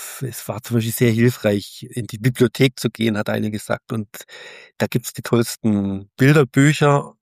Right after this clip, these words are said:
und die alles dermaßen klar benennen, <laughs> wie ich mich selber ja nicht trauen würde, dass man das so ausspricht. Aber da steht alles drin und die Kinder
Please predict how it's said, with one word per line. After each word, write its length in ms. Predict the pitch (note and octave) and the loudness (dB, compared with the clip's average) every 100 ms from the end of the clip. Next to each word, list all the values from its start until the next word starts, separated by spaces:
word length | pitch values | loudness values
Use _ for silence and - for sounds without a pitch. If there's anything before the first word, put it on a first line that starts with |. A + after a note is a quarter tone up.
| _ | _
und 180 | - A2+ - C3 | -2 -2 0 0
die 120 | C3 - | 0 -2
alles 380 | - C3 C#3+ - | -2 0 0 0
dermaßen 560 | A#2+ C#3 C3 A#2 C#3 B2+ | 2 4 4 4 2 0
klar 300 | - A2+ A#2+ | 2 2 4
benennen, 640 | A#2 G#2+ A#2 G#2+ A#2 B2 | 2 2 2 2 2 4
<laughs> 0 | |
wie 60 | A#2 | 2
ich 160 | - | 2
mich 160 | D#3+ - | 2 2
selber 260 | A#2+ C3 C#3+ | 2 2 2
ja 120 | A2+ | 2
nicht 220 | C3 - | -4 -6
trauen 380 | - G#2+ A#2 F#2 | -2 0 0 -2
würde, 300 | - - F#2 _ - - - - - - - - | -8 -8 -10 _ -18 -18 -18 -18 -18 -20 -18 -4
dass 180 | - | -2
man 80 | A#2+ | 0
das 160 | G#2 - | -2 0
so 80 | G#2+ | 0
ausspricht. 540 | A2 - - G2 - | 0 -2 -2 -2 -2
Aber 200 | - B2+ | 0 2
da 260 | C3 C#3+ D3 | 2 2 2
steht 260 | - D3+ C3+ | 2 0 2
alles 320 | B2+ B2+ - | 2 2 2
drin 360 | A#2 C#3+ G#3+ G#3+ | 4 6 6 4
und 160 | B2+ | 4
die 80 | B2+ | 2
Kinder 440 | - D3+ D3 C3 | 2 4 6 4